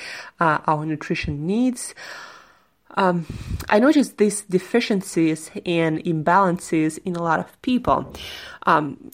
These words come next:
and in no particular sequence, because all of that is important. And if you take out one piece, you're gonna suffer, and it doesn't mean real, doesn't matter really in what sequence. So it's not that something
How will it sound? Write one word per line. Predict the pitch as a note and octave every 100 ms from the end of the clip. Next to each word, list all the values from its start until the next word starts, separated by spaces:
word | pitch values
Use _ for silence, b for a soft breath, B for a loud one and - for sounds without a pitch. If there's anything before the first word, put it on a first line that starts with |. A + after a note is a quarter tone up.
| -
and | F#3+ E3 D#3+ -
in | F#3+
no | A3 E4
particular | D4+ - C4 C4+ A#3+ G#3 - -
sequence, | - - C#4 C4 E3 D3+ G3 -
because | E3+ F3+ G3 F#3+ -
all | G3 A3+
of | G3+
that | E3+ D#3+ -
is | F3 F3
important. | F3 D#3+ - - A3+ G#3+ E3
And | E3+ E3
if | F3
you | F3+
take | - G3+ G#3
out | - F3+ E3 -
one | G3 C4+
piece, | C4 - E3 D#3+ -
you're | F#3
gonna | F#3 E3+ D#3
suffer, | - E3+ F3 F3
and | D#3+ - E3
it | E3
doesn't | D#3+ E3+ F3
mean | E3+ E3+ D#3+ D#3
real, | D#3 D#3 D#3
doesn't | D#3 E3+ E3
matter | D#3+ D#3+ D#3+
really | D#3 D#3 C#3+ - B B B B B
in | E3+ D3+
what | D3 -
sequence. | - - G3 E3 D#3 D3+
So | - D#3+ D3+ B B B B B
it's | F#3+ -
not | A#3 A#3
that | F3+ D#3+ D#3 - -
something | - E3+ D#3 E3